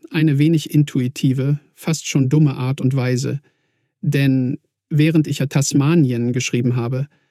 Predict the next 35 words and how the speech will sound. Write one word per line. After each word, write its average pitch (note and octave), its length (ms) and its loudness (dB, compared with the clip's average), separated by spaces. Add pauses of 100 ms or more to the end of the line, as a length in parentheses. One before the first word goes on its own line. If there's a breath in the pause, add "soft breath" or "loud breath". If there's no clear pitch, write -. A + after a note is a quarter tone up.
habe C3+ 240 -2
ich C#3 260 -4
ein C3 280 0
altes, D3 500 -2
verlassenes C#3+ 800 -2
Haus C3 300 -2
im D3 100 0
tiefen C#3+ 320 0
Süden C3 300 2
von B2 160 -4
Italien B2+ 480 -2
renoviert. B2 600 -2 (440)
Und C#3+ 180 0
zwar D#3 360 0
im C3 180 2
südlichen C#3+ 500 0
Teil C3 240 -2
von B2 180 -4
Apulien, B2+ 800 -2 (380)
einem B2+ 240 0
sehr C3 240 -2
klimasensiblen B2 880 0
Ort, - 400 -8
der C3 100 -4
wahrscheinlich C3 600 -2
in A#2+ 120 0
naher B2+ 240 -2
Zukunft C#3 640 -4
unter C3 320 -4
Wassermangel C3 560 0
und C3 200 -2
extremer C3+ 540 -4
Hitze C#3+ 320 -2
leiden A#2+ 380 -4
wird. C#3+ 260 -8